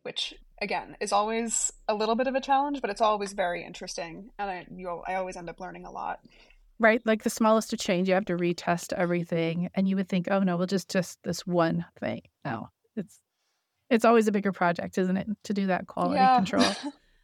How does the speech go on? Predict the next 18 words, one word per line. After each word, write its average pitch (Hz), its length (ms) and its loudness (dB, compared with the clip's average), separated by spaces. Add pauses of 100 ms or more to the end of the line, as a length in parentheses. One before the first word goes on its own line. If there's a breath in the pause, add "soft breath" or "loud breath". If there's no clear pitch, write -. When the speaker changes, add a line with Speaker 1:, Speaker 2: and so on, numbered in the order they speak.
(120)
Speaker 1:
<laughs> 302 380 4
Definitely. 202 640 4
And 269 140 2
especially 349 480 0
because, 240 340 0
um, 202 300 0 (680 soft breath)
you 226 80 -4
know, 185 120 -4
Steinway 214 380 0
is 202 100 -8
kind 208 200 -6
of 202 80 -12
known 196 140 -10
as, 190 120 -12
like, 196 140 -16
the 208 60 -18
premier 185 640 -10
Speaker 2:
Uh-huh. 185 280 0